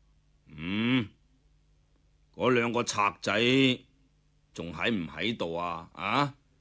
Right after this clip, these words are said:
「喺度啊。」「咁佢哋有冇思疑起乜嘢啊？」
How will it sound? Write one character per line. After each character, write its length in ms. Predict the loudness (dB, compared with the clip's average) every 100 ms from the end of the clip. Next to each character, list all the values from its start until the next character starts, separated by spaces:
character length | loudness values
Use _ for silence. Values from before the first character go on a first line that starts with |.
| _ _ _ _ _ _ _
「喺 180 | -4 0
度 160 | 4 4
啊。」 200 | 2 -2 _ _ _ _ _ _ _ _ _ _ _ _ _
「咁 160 | -4 2
佢 160 | 2 4
哋 380 | 2 4 2
有 120 | 2 2
冇 220 | 4 4
思 240 | 2 2
疑 440 | 2 0 -2 -6 -4
起 160 | 2
乜 160 | 4 4
嘢 300 | 2 -2 2
啊？」 280 | 4 4